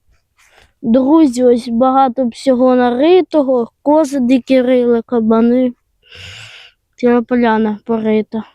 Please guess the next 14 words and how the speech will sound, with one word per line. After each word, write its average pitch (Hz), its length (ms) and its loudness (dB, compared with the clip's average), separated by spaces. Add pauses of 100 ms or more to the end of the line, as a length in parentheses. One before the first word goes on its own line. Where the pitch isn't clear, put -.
(200)
якщо - 460 -8
вам 220 260 -2
видно. 208 400 -4 (1160)
Друзі, 247 540 2
ось 247 180 0
ще 262 420 -2
знайшли 262 640 0 (280)
опеньок 240 920 -2 (560)
трішки. 262 680 0 (1300)
Друзі, 240 840 0
знайшли 240 640 2
вішанки. 254 800 -2 (480)
Ось, 285 420 0 (1160)
ось 320 460 0